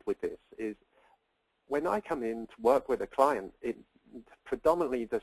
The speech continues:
lowest amount I've asked in the last six years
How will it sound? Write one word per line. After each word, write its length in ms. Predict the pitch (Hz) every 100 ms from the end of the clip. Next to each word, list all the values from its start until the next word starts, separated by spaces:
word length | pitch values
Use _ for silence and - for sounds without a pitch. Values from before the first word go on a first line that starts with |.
| - 131
lowest 440 | 135 156 175 - 131
amount 480 | 117 123 120 113 107
I've 220 | 107 - 123
asked 420 | 120 110 - -
in 160 | 113 113
the 80 | 113
last 240 | 113 107 -
six 160 | 110 -
years 300 | 123 127 98